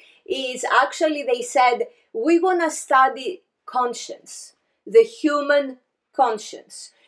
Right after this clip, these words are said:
We're gonna study the human body and the human mind in the context of conscience. Because no matter what, we are humans."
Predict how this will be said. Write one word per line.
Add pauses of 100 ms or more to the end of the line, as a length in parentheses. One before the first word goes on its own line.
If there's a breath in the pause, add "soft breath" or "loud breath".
(120)
We're
gonna
study (420)
the (180)
human
body
and
the (180)
human (180)
mind (380)
in (100)
the
context
of (320)
conscience. (340)
Because
no
matter
what,
we
are
humans."